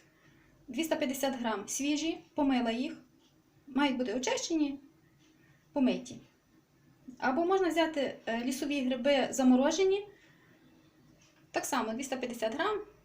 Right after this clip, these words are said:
можна і їх використати. Моркви сто п'ятдесят грам,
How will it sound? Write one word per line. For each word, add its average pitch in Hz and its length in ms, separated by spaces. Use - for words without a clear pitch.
можна 254 200
і - 80
їх 208 160
використати. 190 600
Моркви 294 340
сто 311 200
п'ятдесят 294 400
грам, 302 320